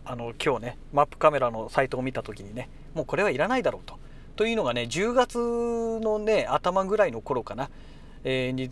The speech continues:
ですね、あの、キヤノンのね、えー、イーエフ百ミリ、エフ二点八マクロレンズ、えー、Lですね、Lレンズですね。これをね、えー、実はもうポチって買ってあるんですね。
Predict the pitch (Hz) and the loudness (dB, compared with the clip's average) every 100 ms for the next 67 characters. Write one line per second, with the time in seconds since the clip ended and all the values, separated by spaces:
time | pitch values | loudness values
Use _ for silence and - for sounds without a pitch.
0 | 127 123 113 - 117 104 - - 139 127 | -8 -10 -10 -6 -6 -6 -14 -6 -4 -2
1 | 120 123 120 240 262 185 113 120 127 - | -2 -4 -2 0 2 0 -2 -2 -4 -12
2 | - 120 120 170 226 254 - 147 120 120 | -8 -6 -4 -2 0 -2 -2 -2 -2 -6
3 | - 147 - 190 147 143 - 151 170 - | 0 0 0 -4 0 0 0 -4 -4 -2
4 | 135 117 123 127 123 - 131 123 113 - | -2 -2 -6 -2 -2 -2 -4 -2 -6 -12
5 | 101 - 120 - 123 135 139 117 - 113 | -14 -10 -12 -10 -6 -2 -2 -4 -10 -10
6 | 123 - 123 135 151 120 104 - 120 - | -12 -6 -4 0 0 0 -10 -14 -14 -14
7 | - - 202 247 240 208 107 - - 143 | -16 2 4 4 4 2 2 -8 -4 -2
8 | 127 143 226 156 127 165 170 - - 165 | -2 0 2 2 2 0 0 -4 0 2
9 | - 302 185 - - 127 | 2 2 0 -8 -8 -8